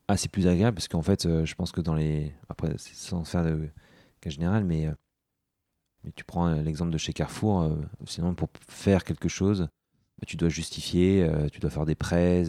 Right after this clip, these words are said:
tu dois prouver que, euh, ça fonctionne. Donc, euh, je sais pas, tu perds, euh, allez, euh, en temps, en temps passé dessus, tu perds, je sais pas, trois, quatre, cinq jours dessus.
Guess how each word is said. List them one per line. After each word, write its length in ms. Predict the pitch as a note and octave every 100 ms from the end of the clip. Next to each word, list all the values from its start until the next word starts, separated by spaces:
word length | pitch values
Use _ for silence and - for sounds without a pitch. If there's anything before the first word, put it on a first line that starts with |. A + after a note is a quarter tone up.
| -
tu 100 | D2+
dois 80 |
prouver 380 | - - E2 E2+
que, 380 | - F#2+ F#2 F#2 -
euh, 360 | E2 D#2 D2+ D2+ - - _
ça 140 | -
fonctionne. 520 | D#2 E2 - G2 A2+ A2 -
Donc, 160 | -
euh, 40 | D#2+
je 40 |
sais 60 | -
pas, 140 | G2
tu 120 | -
perds, 280 | - D#2+ D2+
euh, 100 | D2 D2 -
allez, 300 | D#2+ D#2+ D2+
euh, 80 | C#2+ - _ _ _ _ _ _ _ _ _
en 80 | -
temps, 580 | - E2+ E2 D#2+ D#2 D#2
en 80 | -
temps 140 | - D#2
passé 280 | D#2+ -
dessus, 200 | D2+ -
tu 120 | F#2 -
perds, 260 | E2 D#2+
je 60 | D2+
sais 20 |
pas, 220 | G2+ F#2 D2+
trois, 300 | - - E2+
quatre, 280 | F2 E2 E2
cinq 220 | - E2
jours 320 | E2 E2+ F2+ D2+
dessus. 300 | D#2 D2+ F2+